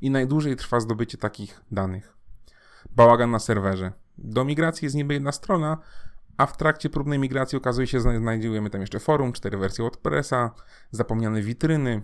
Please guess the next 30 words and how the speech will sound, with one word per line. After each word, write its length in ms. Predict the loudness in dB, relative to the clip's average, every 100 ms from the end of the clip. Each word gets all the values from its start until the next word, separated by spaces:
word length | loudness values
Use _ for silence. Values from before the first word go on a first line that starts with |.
| -6
jakieś 240 | -6 -2
kopie 280 | 0 2 2
zapasowe. 540 | 2 0 -2 0 -2 -4 -14 -20 -20 -2 10
Ustalenie 420 | 10 10 4 2
faktycznych 500 | -2 -2 -4 -2 -2
rzeczy 180 | -2 0
do 120 | 0
migracji 360 | 0 -2 -2
jest 100 | -4
kolejnym 320 | -2 -2 -2 -4
pożeraczem 480 | -2 -2 -4 -6
czasu. 340 | -6 -6 -6 -12 -12 -18 -18 -20 -14 -12 -12 -18 -20 -18 -6
Prędkości 440 | -4 -2 -4 -4
serwerów 440 | -2 0 2 0 -2
łączy 240 | -4 -4
internetowych. 720 | -4 -4 -6 -6 -8 -10 -16 _ _ -20 -20 -20 -8
Czasami 320 | -4 -2 0
wąskim 340 | 0 0 0 2
gardłem 320 | 2 2 -2
jest 120 | -2
serwer 300 | -2 0 0
źródłowy, 500 | 0 -2 -2 0 -2
z 60 | -2
którego 320 | -4 -2 -2
dane 320 | 0 -2 0
po 100 | -2
prostu 300 | -2 -4 -4
wolno 260 | -4 -2 -2
się 140 | -4
kopiują. 480 | -4 -2 -2 -4